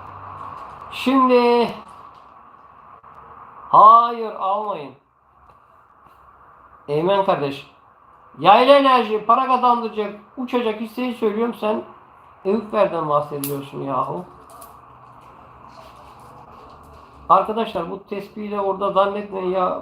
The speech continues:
bu adam kabadayılık mı yapıyor falan. Hayır. Tespih çekmek için, ben bunu çekmek için şey yapıyorum, çekiyorum yani. Şey, dua çekiyorum, dua. Şimdi arkadaşlar tekrar söylüyorum.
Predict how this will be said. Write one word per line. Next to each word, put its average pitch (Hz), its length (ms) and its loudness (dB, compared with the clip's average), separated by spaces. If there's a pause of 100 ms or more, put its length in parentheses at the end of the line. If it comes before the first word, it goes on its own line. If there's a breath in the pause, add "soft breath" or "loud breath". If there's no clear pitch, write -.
bu 175 100 -4
adam 175 320 -4 (400)
kabadayılık 175 600 -2
mı 180 80 -4
yapıyor 165 280 -6
falan. 165 320 -2 (220)
Hayır. 185 340 0 (460 soft breath)
Tespih 208 300 -6
çekmek 220 380 -6
için, 170 260 -8
ben 196 200 2
bunu 202 140 -4
çekmek 202 380 -8
için 160 260 -12
şey 151 160 -10
yapıyorum, 135 320 -10
çekiyorum 156 460 -8
yani. 127 200 -8 (1080)
Şey, 175 240 -8
dua 208 260 4
çekiyorum, 127 480 -10
dua. 135 260 -10 (1080)
Şimdi 277 460 2 (2000)
arkadaşlar 277 640 4 (1300)
tekrar 285 440 6
söylüyorum. 262 720 2